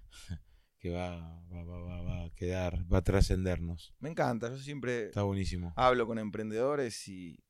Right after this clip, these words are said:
Speaker 2: como nuestro amigo Diego Noriega, que, que hace algo en el norte, digo que si, si nos fue bien en las empresas, si laburamos, y gracias a Dios no,
Speaker 1: Obvio.
Speaker 2: no tenemos grandes necesidades, si encontramos una manera de ayudar al otro, de devolverle al universo lo,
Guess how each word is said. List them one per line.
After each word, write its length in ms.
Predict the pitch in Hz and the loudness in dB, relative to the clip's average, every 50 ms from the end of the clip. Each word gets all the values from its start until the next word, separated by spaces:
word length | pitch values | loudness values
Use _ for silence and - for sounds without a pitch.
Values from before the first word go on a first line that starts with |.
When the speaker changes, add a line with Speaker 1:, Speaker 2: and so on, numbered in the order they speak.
| _ _ _ | _ _ _
Speaker 2:
como 160 | - 90 90 90 | -12 -10 -8 -8
nuestro 220 | 87 87 - 90 | -8 -6 -4 -4
amigo 260 | 95 101 101 98 92 | -2 -2 0 0 0
Diego 200 | 92 98 98 95 | 0 0 0 0
Noriega, 540 | 95 92 95 95 104 107 107 104 104 98 90 | 0 -2 -2 -2 -2 0 0 2 2 2 2
que, 240 | 82 87 87 85 - - _ _ _ - | 0 -4 -8 -8 -10 -14 _ _ _ -8
que 80 | - | -6
hace 160 | 92 85 - 98 | -4 -2 -2 -2
algo 160 | 92 95 92 | 0 0 0
en 80 | 87 87 | 0 0
el 60 | 101 | 2
norte, 320 | 117 123 123 113 101 - 104 | 4 4 4 4 2 0 -2
digo 220 | 107 110 104 95 | -2 0 0 -2
que 160 | 80 92 92 | -2 -8 -10
si, 440 | 87 - - 92 90 90 87 - - _ _ | -10 -10 -10 -10 -8 -8 -10 -10 -12 _ _
si 140 | - - 110 | -8 -4 -2
nos 100 | 104 98 | -2 0
fue 160 | - 131 131 131 | 2 4 4 4
bien 220 | 131 131 139 135 | 6 6 6 6
en 60 | 131 | 4
las 160 | 117 110 - 113 | 2 0 0 -2
empresas, 480 | 107 - 127 139 147 147 - 135 110 | -4 -2 0 0 0 0 0 -2 -4
si 100 | - - | -4 -4
laburamos, 680 | 92 95 95 95 104 110 123 131 135 131 120 110 101 - | -2 -2 0 2 6 8 10 10 10 8 6 4 0 -2
y 40 | 98 | -4
gracias 200 | 101 104 101 104 | -6 -6 -6 -6
a 20 | |
Dios 160 | 104 107 107 | -4 -4 -2
no, 140 | 107 110 110 | -2 0 0
Speaker 1:
Obvio. 320 | 110 135 123 117 110 107 101 | 0 0 -2 -2 -2 -2 0
Speaker 2:
no 60 | 107 | 2
tenemos 180 | - 120 113 110 | 4 6 6 8
grandes 240 | 120 120 117 110 | 6 6 4 0
necesidades, 500 | 90 95 95 - 107 120 139 127 - - - _ _ _ _ _ | -6 -8 -6 -2 2 2 2 2 0 -4 -10 _ _ _ _ _
si 180 | _ - - 98 | _ -10 -6 -6
encontramos 500 | 98 98 - 101 104 101 117 120 117 107 | -4 -2 -2 -2 2 2 2 2 2 0
una 120 | 113 104 104 | -2 -2 -2
manera 260 | 101 101 110 117 110 | -2 -2 0 2 2
de 60 | 104 | 2
ayudar 380 | 98 95 - 98 101 107 107 98 | 0 0 0 2 2 4 4 4
al 100 | 101 110 | 6 8
otro, 760 | 127 131 131 131 92 - 117 117 113 113 113 117 117 117 113 | 8 8 8 8 6 4 2 2 2 2 0 0 -2 0 0
de 400 | 104 98 95 95 95 92 85 69 | 0 -2 -2 -2 -4 -4 -6 -6
devolverle 640 | - 92 101 101 104 107 110 117 120 123 123 123 117 | -6 -4 -4 -2 0 2 6 6 6 6 6 4 2
al 100 | 110 107 | 0 0
universo 600 | 104 107 107 107 110 117 117 113 - - 110 107 101 | -2 -4 -2 2 2 2 2 2 0 0 0 0 0
lo, 240 | 101 101 92 87 | -2 -6 -6 -8